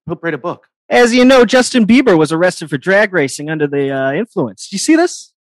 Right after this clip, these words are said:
Speaker 2: Did you hear about
Speaker 1: I
Speaker 2: this?
Speaker 1: I didn't know.
Speaker 2: He was trying to
Speaker 1: No.
Speaker 2: catch up to Rachel driving in Monica's Porsche. That's fast. You better believe it.
Speaker 1: Oh,
Speaker 2: Come
Speaker 1: 'cause
Speaker 2: on
Speaker 1: she got
Speaker 2: now.
Speaker 1: that Porsche from her dad. I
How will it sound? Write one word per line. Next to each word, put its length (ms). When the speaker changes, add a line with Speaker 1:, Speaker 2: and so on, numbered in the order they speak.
Speaker 2:
Did 80
you 60
hear 40
about 240
Speaker 1:
I 40
Speaker 2:
this? 240
Speaker 1:
I 40
didn't 240
know. 360
Speaker 2:
He 40
was 80
trying 180
to 60
Speaker 1:
No. 40
Speaker 2:
catch 200
up 140
to 100
Rachel 420
driving 340
in 100
Monica's 440
Porsche. 540
That's 160
fast. 520
You 840
better 200
believe 340
it. 100
Speaker 1:
Oh, 420
Speaker 2:
Come 140
Speaker 1:
'cause 120
Speaker 2:
on 60
Speaker 1:
she 60
got 140
Speaker 2:
now. 60
Speaker 1:
that 140
Porsche 220
from 100
her 60
dad. 260
I 60